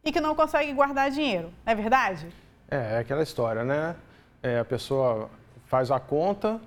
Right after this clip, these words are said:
Speaker 2: não, no final do mês vai sobrar dois mil reais. E aí chega no final do mês, tá devendo dois mil reais.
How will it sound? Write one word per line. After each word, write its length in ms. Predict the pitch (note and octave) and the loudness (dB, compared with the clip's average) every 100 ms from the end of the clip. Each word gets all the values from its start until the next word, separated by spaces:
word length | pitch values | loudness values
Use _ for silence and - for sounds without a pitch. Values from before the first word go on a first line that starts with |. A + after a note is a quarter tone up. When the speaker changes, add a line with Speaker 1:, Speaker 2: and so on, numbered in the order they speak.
| - | -14
Speaker 2:
não, 300 | A#2 B2+ A2+ | -4 -2 -2
no 100 | G#2 | -4
final 360 | G#2+ - A2+ C3 | -6 -4 -2 -2
do 100 | A#2+ | -2
mês 200 | A2+ D3 | -2 -2
vai 120 | D#3+ | -4
sobrar 360 | - C#3 C3+ C#3 | -4 -4 -2 -2
dois 320 | G#2 B2+ D#3+ | 0 0 0
mil 120 | A3 | -2
reais. 600 | B3 F4 G2+ - - - - - _ - _ - | 0 -2 -4 -8 -18 -20 -20 -20 _ -20 _ -4
E 60 | B2 | -2
aí 180 | A#2+ | 0
chega 220 | C3+ D3+ D3 | 0 0 0
no 80 | |
final 260 | C#3+ C3+ C#3+ | -2 0 0
do 100 | C3+ | 0
mês, 280 | B2 C3+ F3+ | 0 0 0
tá 100 | G3 | 0
devendo 520 | G#3 D3+ B2 D3 G3 | 2 0 0 0 0
dois 420 | C3+ A2+ C3 B2+ | 2 4 4 4
mil 120 | B2 | 0
reais. 600 | B2 D3 C#4 A2+ G#2+ - | -2 0 -2 -4 -12 -20